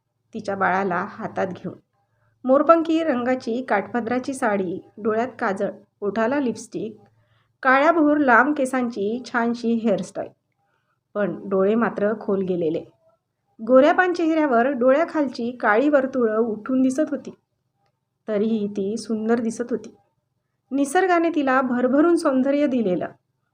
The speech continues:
शोधून खोट सापडणार नव्हती त्यात. नियतीने फार विचार करून बनवली असेल तिची मूर्ती,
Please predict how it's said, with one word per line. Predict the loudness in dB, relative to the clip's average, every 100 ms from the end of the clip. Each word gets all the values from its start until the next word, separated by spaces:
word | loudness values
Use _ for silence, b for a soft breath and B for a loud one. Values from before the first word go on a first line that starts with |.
| _ _ _
शोधून | -2 -2 0 -4 -4
खोट | 0 0 2
सापडणार | 0 0 0 -2 -2
नव्हती | 0 -2 -2 -2
त्यात. | -2 -4 -12 _ _ _ -20 _ _ -4
नियतीने | 2 4 4 2 2 0
फार | -2 -2 0
विचार | 0 0 0
करून | 0 0 2
बनवली | 2 2 0 0
असेल | 0 0 0 0
तिची | -4 -4
मूर्ती, | -2 -2 -4 -10